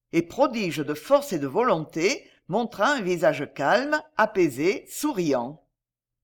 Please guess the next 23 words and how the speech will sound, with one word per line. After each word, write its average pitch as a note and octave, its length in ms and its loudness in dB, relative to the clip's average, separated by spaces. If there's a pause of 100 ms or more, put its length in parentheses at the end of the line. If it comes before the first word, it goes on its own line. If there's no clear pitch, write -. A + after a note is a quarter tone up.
(960)
Vous F#4+ 140 4
voyez, B3+ 360 6 (100)
madame, » E3+ 540 8 (200)
dit E3 140 0
tranquillement F#3+ 680 -2
Léonore, « C#3+ 640 -2 (360)
il C#4+ 140 2
était G#3+ 300 0
temps E4+ 220 4
que G4 140 -2
nous C4 160 -2
arrivions F#3+ 600 2 (200)
pour F#3 160 -2
épargner B3 460 2
à E3 80 4
Concini A3+ 640 -2 (220)
une F#3+ 180 0
violence B3 680 2
qui B3 100 -6
lui F3+ 200 -2
eût C4+ 200 -2
été G#3 280 0
pénible. » D3+ 760 -2